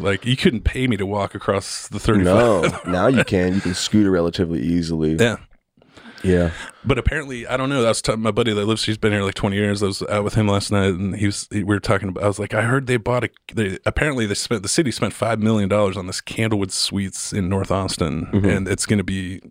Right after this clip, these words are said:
Speaker 1: like,
Speaker 2: Homeless
Speaker 1: yeah,
Speaker 2: shelter.
Speaker 1: homeless shelter.
Speaker 2: I hope so.
Speaker 1: I
Speaker 2: I mean,
Speaker 1: mean,
Speaker 2: I hope.
Speaker 1: that'll fix it.
Speaker 2: It's a, it's all a mental health crisis, and until that our government understands that people with an extreme mental health disorder can't make their own decisions,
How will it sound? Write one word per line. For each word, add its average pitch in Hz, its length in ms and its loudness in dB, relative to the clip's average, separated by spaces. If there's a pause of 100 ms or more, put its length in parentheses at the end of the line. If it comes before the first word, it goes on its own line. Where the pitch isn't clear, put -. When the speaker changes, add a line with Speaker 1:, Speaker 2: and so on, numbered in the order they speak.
(280)
Speaker 1:
like, 92 140 -2
Speaker 2:
Homeless 87 400 2
Speaker 1:
yeah, 117 80 4
Speaker 2:
shelter. 92 160 2
Speaker 1:
homeless 110 240 4
shelter. 95 520 -2 (760)
Speaker 2:
I 131 100 4
hope 139 220 2
so. 85 280 0 (480)
Speaker 1:
I 117 40 0
Speaker 2:
I 104 60 4
mean, 104 120 6
Speaker 1:
mean, 98 80 6
Speaker 2:
I 95 40 0
hope. 98 280 2 (300)
Speaker 1:
that'll 117 220 4
fix - 220 -6
it. - 100 -8 (180)
Speaker 2:
It's 110 180 0
a, 139 40 8 (200)
it's 107 140 2
all 113 120 8
a 95 40 4
mental 90 240 -4
health 64 220 -2
crisis, - 520 -6
and 95 180 4
until 92 680 2
that 87 280 2 (120)
our 85 220 2
government 85 480 0
understands 82 560 0
that - 400 0
people 90 320 2
with 78 180 0
an 80 60 -2
extreme 87 340 -2
mental 82 240 0
health 78 180 2
disorder 80 380 0
can't - 240 -2
make 78 160 -2
their 85 140 0
own 82 80 0
decisions, 90 640 0